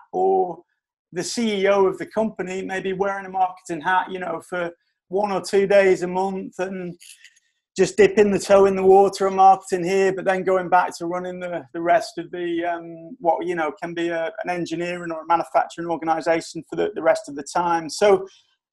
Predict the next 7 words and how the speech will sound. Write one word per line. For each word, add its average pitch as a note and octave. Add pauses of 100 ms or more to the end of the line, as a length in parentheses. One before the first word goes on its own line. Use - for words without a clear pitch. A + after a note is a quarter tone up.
I E3+
think C#4
it's, C4+
um, A3 (560)
it's -
certainly A3
slow G#3+